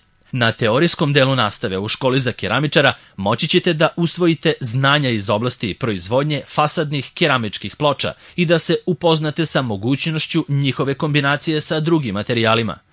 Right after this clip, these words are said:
Deo nastave na kursu za keramičara određen je za podučavanje o procesu opošćivanja, koji se materijali dodaju glini u procesu opošćivanja, gde se i kako ugrađuju šamotno brašno i opeka i kako se dobijaju šamotno brašno i opeka.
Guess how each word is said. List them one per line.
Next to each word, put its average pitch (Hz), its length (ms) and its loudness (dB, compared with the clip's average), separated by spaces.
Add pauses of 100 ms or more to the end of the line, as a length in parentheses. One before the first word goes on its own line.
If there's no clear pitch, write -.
(160)
Deo 127 280 4
nastave 117 440 2
na 123 120 2
kursu 151 360 0
za 117 140 0
keramičara 131 640 0 (240)
određen 160 480 0
je 151 100 0
za 143 200 2
podučavanje 123 800 2 (100)
o 151 120 0
procesu 156 640 -4
opošćivanja, 135 880 0 (240)
koji 147 220 2
se 117 180 -2
materijali 101 680 0
dodaju 139 480 2
glini 160 460 -2
u 175 100 0
procesu 143 560 -2
opošćivanja, 156 720 0 (180)
gde 123 360 2
se 160 260 0
i 160 120 0
kako 151 480 0
ugrađuju 139 560 0
šamotno 123 480 0
brašno 143 500 0
i 165 140 0
opeka 147 420 0 (240)
i 185 120 0
kako 175 300 0
se 127 200 -2
dobijaju 131 600 0
šamotno 147 500 0
brašno 151 400 0
i 139 100 2
opeka. 95 340 -4